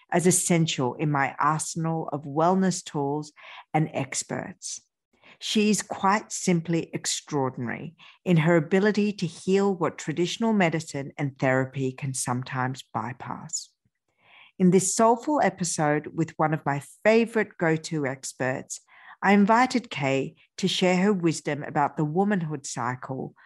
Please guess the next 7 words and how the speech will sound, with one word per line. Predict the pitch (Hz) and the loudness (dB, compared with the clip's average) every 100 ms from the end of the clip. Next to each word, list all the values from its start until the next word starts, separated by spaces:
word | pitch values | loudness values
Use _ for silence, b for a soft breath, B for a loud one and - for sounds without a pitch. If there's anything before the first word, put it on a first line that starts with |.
| B B | B B
in | 196 | 2
the | 190 | 2
context | 196 208 214 202 165 - - | 2 2 2 2 -2 -2 -4
of | 151 | 0
understanding | 151 151 156 - 156 143 143 135 127 135 b b - | 0 0 -2 -4 -2 0 0 -2 -4 -8 b b 0
each | 202 220 226 - - | 2 2 0 -10 -4
phase | 156 143 131 127 - | 0 0 0 -2 -10